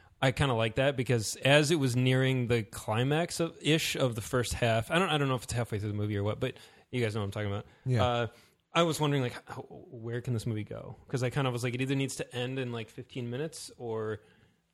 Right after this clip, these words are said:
Speaker 1: or it's gonna go somewhere else really different. I, I was really not sure of what was gonna happen.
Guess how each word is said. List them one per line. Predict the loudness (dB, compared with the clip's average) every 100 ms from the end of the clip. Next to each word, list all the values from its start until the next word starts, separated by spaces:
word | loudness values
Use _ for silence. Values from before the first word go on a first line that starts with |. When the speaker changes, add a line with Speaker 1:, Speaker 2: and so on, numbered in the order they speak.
| _
Speaker 1:
or | -2 0 0
it's | -2
gonna | -2 0
go | 0
somewhere | -2 0 0
else | -2 -4
really | -6 -4
different. | -4 -8 -10 -10 -4
I, | -2
I | -2
was | -4 -2
really | 0 0
not | 0 -2
sure | -4 -4
of | -6
what | -8
was | -10
gonna | -10 -8
happen. | -10 -10 -14